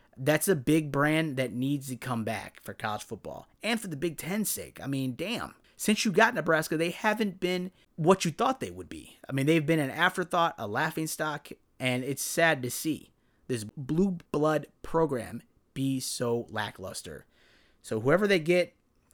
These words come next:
hope they can turn it around. For my hope, for my sake,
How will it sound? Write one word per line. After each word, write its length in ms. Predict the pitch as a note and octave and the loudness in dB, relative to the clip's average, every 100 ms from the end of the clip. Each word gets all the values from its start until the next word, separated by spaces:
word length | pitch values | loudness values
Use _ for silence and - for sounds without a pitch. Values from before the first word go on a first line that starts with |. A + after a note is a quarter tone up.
| - | -6
hope 140 | C#3+ | 0
they 100 | C#3+ | 0
can 240 | C3 B2 A#2 | 2 -2 -2
turn 180 | - D3+ | 0 2
it 120 | C3 | 2
around. 340 | B2+ D3+ D3+ D3 - _ _ - | 4 4 4 -2 -10 _ _ -10
For 100 | - | -4
my 220 | A#2 D3 G3 | 0 2 4
hope, 300 | A3 - _ _ | 4 2 _ _
for 120 | - A2+ | -10 -4
my 140 | C3+ | -4
sake, 360 | - F3+ A3 | 2 4 4